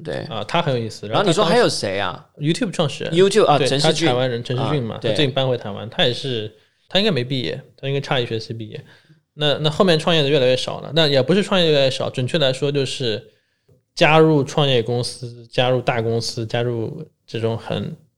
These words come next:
Speaker 2: fashionable 的公司的人越来越多。
Speaker 1: 比例，然后变主流了。
Speaker 2: 但是如果一个反主流的事情变成主流之后，那反主流的人变少了。
Speaker 1: 所以在那个时候找工作是主流。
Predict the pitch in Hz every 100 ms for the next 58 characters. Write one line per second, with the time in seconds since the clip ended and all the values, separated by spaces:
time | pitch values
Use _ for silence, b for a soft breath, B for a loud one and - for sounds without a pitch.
0 | _ - 127 127 127 113 107 101 101 107
1 | - - 107 104 123 117 117 - 123 120
2 | 123 117 156 131 123 135 156 113 107 82
3 | 95 139 120 226 196 156 - 202 170 131
4 | 107 - _ _ _ _ _ _ _ _
5 | _ _ _ _ - 165 208 170 131 131
6 | 170 156 143 160 123 120 120 139 147 139
7 | 131 104 104 117 120 131 123 120 127 123
8 | 104 110 123 120 - - 151 _ _ _
9 | - 139 156 123 107 - - 147 147 156
10 | 127 - 107 110 104 98 - - 107 110
11 | 143 160 143 110 - - - -